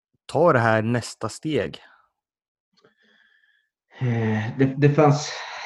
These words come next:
Speaker 2: det fanns, eh, många bitar, eh, som vi förändrade. Den första stora delen som vi gjorde, vi tittade, vi gick igenom och kritiserade oss själva först och främst.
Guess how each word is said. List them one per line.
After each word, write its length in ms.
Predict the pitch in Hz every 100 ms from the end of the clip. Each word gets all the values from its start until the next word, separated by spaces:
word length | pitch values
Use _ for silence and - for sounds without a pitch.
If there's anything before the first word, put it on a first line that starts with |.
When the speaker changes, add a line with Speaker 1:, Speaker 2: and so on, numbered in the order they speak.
| -
Speaker 2:
det 140 | 127 117
fanns, 560 | - 123 120 - -
eh, 400 | 127 110 104 107
många 420 | 120 135 123 117
bitar, 500 | 113 113 107 95 85
eh, 680 | 82 - 98 87 87 87 87
som 280 | 87 92 85
vi 320 | 85 82 80 _
förändrade. 680 | - 90 92 90 80 78 - - _ _ _ _
Den 220 | - 92 -
första 500 | - 110 - - 98
stora 500 | - 117 110 107 104
delen 380 | 104 95 90
som 180 | 82 87
vi 80 | 87
gjorde, 500 | 95 98 98 85 - _ _ _ _ _ -
vi 220 | 87 87
tittade, 960 | 92 87 - 82 78 76 76 76 73 -
vi 100 | 107
gick 260 | 104 98 104
igenom 400 | 104 98 90 90
och 100 | 92
kritiserade 520 | 92 90 - 98 92
oss 120 | 87
själva 500 | - 92 87 87 82
först 240 | 90 85
och 60 | -
främst. 320 | 85 71 -